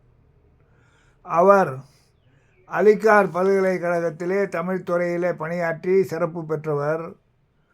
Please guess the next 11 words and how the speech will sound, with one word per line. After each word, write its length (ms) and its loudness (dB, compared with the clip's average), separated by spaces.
நம் 180 -6
தமிழ்நாட்டைச் 600 -2
சேர்ந்தவர், 520 -6
நம் 220 0
மண்ணின் 420 0
மைந்தர். 520 -4
யார் 480 6
பிழையாக 500 6
எழுதினாலும் 960 2
அதை 360 6
சுட்டி 800 2